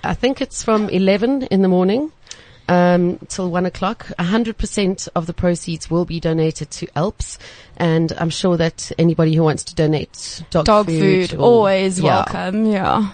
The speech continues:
Speaker 1: Absolutely. Um, and where is that taking place?
Speaker 2: Um, that's in Benoni.
Speaker 1: Okay.
Speaker 2: Um, at the Northmead Square.
Speaker 1: Okay, perfect.
Speaker 2: Yeah.
Speaker 1: So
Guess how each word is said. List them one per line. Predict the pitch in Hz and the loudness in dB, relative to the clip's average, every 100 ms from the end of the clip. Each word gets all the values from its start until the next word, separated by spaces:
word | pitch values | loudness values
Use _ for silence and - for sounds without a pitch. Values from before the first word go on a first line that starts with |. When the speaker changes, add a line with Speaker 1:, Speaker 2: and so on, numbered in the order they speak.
| - - | -10 -8
Speaker 1:
Absolutely. | 151 - 151 147 - 101 - - - - - | -8 -6 -6 -6 -4 -8 -8 -20 -20 -10 0
Um, | 180 180 180 180 180 175 - | 2 4 2 2 0 -2 -2
and | 185 | 0
where | 170 220 | 2 2
is | 208 | 2
that | 151 - | 0 -4
taking | 156 - - | -6 -6 -8
place? | - - - - - - - - | -8 -10 -12 -14 -16 -20 -12 0
Speaker 2:
Um, | 233 233 233 | 2 4 4
that's | 233 - | 2 0
in | - 285 277 | 0 4 4
Benoni. | 233 220 214 247 330 554 - - - - | 4 4 4 4 4 0 -6 -20 -20 -10
Speaker 1:
Okay. | 147 - 165 220 | -8 -6 -6 -2
Speaker 2:
Um, | 233 233 233 240 233 233 - | 0 4 4 2 0 -2 -2
at | 214 220 | -4 -2
the | 240 | 0
Northmead | 220 220 247 240 233 220 | 2 2 2 2 0 0
Square. | - - 208 165 - 220 214 - - - | -4 -2 0 0 -2 -8 -10 -20 -20 -16
Speaker 1:
Okay, | 139 - - | -14 -12 -12
perfect. | - 131 - - - - - | -10 -12 -12 -14 -16 -20 -14
Speaker 2:
Yeah. | 202 - - - | -12 -12 -16 -16
Speaker 1:
So | - 175 | -2 0